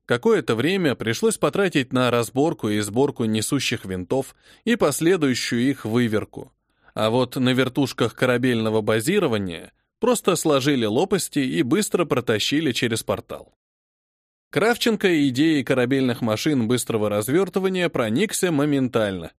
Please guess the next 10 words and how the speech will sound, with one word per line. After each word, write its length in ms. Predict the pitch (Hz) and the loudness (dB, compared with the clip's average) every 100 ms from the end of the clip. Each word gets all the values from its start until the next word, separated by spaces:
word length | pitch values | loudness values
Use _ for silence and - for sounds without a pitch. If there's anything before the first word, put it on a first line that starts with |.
| _ _ _ _ _ | _ _ _ _ _
Поэтому 420 | - 226 190 180 175 | 0 2 2 0 2
немедленно 580 | 180 190 165 127 127 | 2 2 2 2 0
затребовал 600 | 123 131 143 151 123 131 | 2 0 2 0 0 -2
подкрепление 800 | 120 120 135 131 151 208 185 135 | -2 -2 -2 0 0 0 0 0
в 60 | 120 | 0
виде 240 | 160 135 | 0 0
корабельных 720 | - 131 131 156 139 127 113 | 0 0 2 2 2 0 -2
К 160 | - 120 | -2 0
пятьдесят 440 | 123 117 113 117 | 0 -2 -2 -2
два, 280 | 107 143 170 | 0 0 0